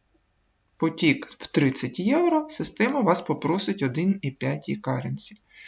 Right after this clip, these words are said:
Але потім вам віддасть в чотири рази більше у вигляді євро. Тобто ви отримаєте за тридцять днів,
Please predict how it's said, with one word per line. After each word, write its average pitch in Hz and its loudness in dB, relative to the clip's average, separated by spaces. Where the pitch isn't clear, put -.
Але 175 6
потім 156 4
вам 139 6
віддасть 151 2
в - -8
чотири 247 2
рази 160 2
більше 165 2
у 165 2
вигляді 151 0
євро. 131 -4
Тобто 143 -4
ви 147 2
отримаєте 240 0
за 247 -2
тридцять 233 -2
днів, 208 6